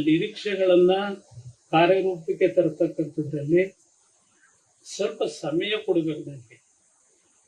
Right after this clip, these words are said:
ನನಗೆ ಇಪ್ಪತ್ನಾಲ್ಕು ಗಂಟೆ ಏನೇ ಇವತ್ತು ದೆಹಲಿಯಲ್ಲಿ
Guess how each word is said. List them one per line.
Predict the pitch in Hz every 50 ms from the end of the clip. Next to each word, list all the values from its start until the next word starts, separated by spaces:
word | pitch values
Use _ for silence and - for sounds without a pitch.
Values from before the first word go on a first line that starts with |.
| _ _ -
ನನಗೆ | 165 170 175 165 160 156
ಇಪ್ಪತ್ನಾಲ್ಕು | - - 208 202 196 196 202 196 196 196
ಗಂಟೆ | 185 180 196 196 190 185 170 156 160 160
ಏನೇ | 170 190 196 196 196
ಇವತ್ತು | 190 190 185 - - 196 190 185 185 180 151 123 180
ದೆಹಲಿಯಲ್ಲಿ | 180 175 175 190 185 180 180 180 185 190